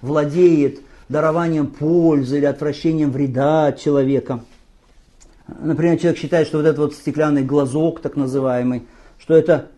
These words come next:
не просто причина, что это сам глазок, это он имеет какую-то власть, скрытое влияние во Вселенной, и защищает вот так вот людей,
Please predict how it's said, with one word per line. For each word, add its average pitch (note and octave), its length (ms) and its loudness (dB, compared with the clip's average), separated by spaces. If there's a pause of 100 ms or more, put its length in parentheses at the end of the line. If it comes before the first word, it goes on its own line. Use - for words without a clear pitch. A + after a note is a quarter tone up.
не C3 80 -4
просто A#3 380 2
причина, D#3 500 0
что C#3+ 160 -4
это C#3 100 -4
сам G3+ 300 -2
глазок, D3 500 -2
это C#3+ 220 -8
он A#2 220 -8
имеет E3 240 -6
какую-то D3+ 340 -8
власть, C3+ 640 -4
скрытое D3+ 520 -4
влияние D3+ 600 -4
во C3 100 -4
Вселенной, E3 720 -4 (1120)
и - 80 -12
защищает A2+ 560 -6
вот G2 80 -12
так A#2+ 180 -10
вот G#2 140 -14
людей, D#3+ 500 -4